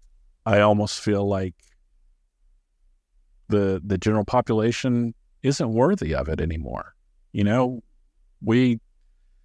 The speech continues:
you know, you, you chastise the military and you chastise the police and you second guess every little single thing they do. But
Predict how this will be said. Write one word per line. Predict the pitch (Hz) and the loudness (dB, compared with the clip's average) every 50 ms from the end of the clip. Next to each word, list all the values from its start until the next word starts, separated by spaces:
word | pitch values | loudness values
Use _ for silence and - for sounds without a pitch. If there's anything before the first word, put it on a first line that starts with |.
| _ _ _ _ _ _ _ - | _ _ _ _ _ _ _ -4
you | - | -2
know, | 104 104 107 104 110 - _ _ _ _ _ _ - | 0 0 0 -2 -4 -8 _ _ _ _ _ _ -6
you, | 120 107 107 104 101 104 101 104 98 | -2 0 0 2 0 0 -2 -2 -4
you | 113 101 101 | -2 -2 -2
chastise | 98 - - 123 120 127 120 - - 135 123 123 120 107 | -2 0 2 2 2 2 2 0 0 2 4 4 2 2
the | - - | -2 -4
military | 107 110 117 123 127 - - - 98 92 90 90 | -2 0 2 2 0 0 0 0 2 2 2 0
and | 90 87 | 0 -2
you | 90 90 | -4 -4
chastise | 85 - - 117 107 110 107 - - 110 107 107 98 | -4 -2 -2 0 0 0 -2 -2 -2 0 0 -2 -2
the | - - - | -4 -8 -8
police | - - 113 107 107 113 120 107 98 90 - - - | -6 -6 -4 -2 -2 0 0 -2 -2 -6 -8 -14 -8
and | - 117 98 95 98 | -6 -4 -2 0 0
you | 98 95 95 | 0 0 -2
second | 92 - - - - - 143 131 - - 113 78 71 85 | -2 -4 -6 -4 0 0 0 0 0 -2 -4 -4 -4 -2
guess | 110 110 110 98 - - - _ _ | -2 0 0 -2 -4 -8 -14 _ _
every | - 127 139 123 110 104 101 95 92 92 90 | 0 2 2 2 2 0 0 0 0 -2 -2
little | 95 104 113 127 127 117 98 95 - - _ _ - | -2 0 0 2 2 2 0 -2 -6 -12 _ _ -16
single | - - - 139 123 117 107 | -12 -4 -2 0 0 0 0
thing | 101 - - 123 113 113 107 | -4 -2 -2 0 0 2 2
they | 98 95 95 | 0 0 -2
do. | 92 90 123 135 117 92 78 - - _ _ _ _ _ _ _ _ _ _ _ _ _ _ _ _ _ _ _ _ - | 0 2 2 2 2 2 -2 -6 -14 _ _ _ _ _ _ _ _ _ _ _ _ _ _ _ _ _ _ _ _ -2
But | 117 101 101 92 - | 0 2 2 2 -2